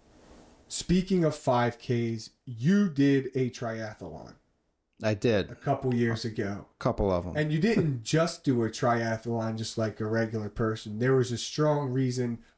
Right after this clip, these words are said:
Speaker 1: why you wanted to do the triathlon, because something that had happened to you. Do you wanna go into that?
Speaker 2: Yeah, absolutely.
Speaker 1: So
Speaker 2: Uh,
Speaker 1: what, first of all, I guess build up what happened.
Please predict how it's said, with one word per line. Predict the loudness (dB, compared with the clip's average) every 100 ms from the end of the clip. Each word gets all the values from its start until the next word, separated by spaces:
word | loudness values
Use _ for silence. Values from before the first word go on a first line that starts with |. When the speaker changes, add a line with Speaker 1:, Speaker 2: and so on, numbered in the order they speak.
| -4
Speaker 1:
why | 0 2
you | 0 0 -2
wanted | 0 -2 -2 -2
to | -2
do | -2 -2
the | -2
triathlon, | 0 2 2 0 -2 -2 -2 -2
because | -4 -4 -4
something | -2 -2 -2 -2
that | -2 0
had | -2
happened | 0 -2 -2 -4 -4 -8 -18 _ -2
to | 0
you. | 2 2 4 4 2 -4 _ _ _ _ _ _ _ _ _ -4
Do | 0
you | 2
wanna | 2
go | 0 -2
into | -2
that? | -4 -4 -8 _ 0
Speaker 2:
Yeah, | 2 4 2 -2 -2
absolutely. | -2 0 2 2 2 0 -2 _ _
Speaker 1:
So | -4 0 2
Speaker 2:
Uh, | 2
Speaker 1:
what, | 4 4 2 -6 _ _ _ _ _ _ _
first | 2 2
of | 2
all, | 2
I | 4
guess | 2 -2
build | -6 0 2 4
up | 2 -2 -10 -14 _ _ _ _ _ _ -12 -2
what | 2 2 2
happened. | 2 2 2 -2 -4 -4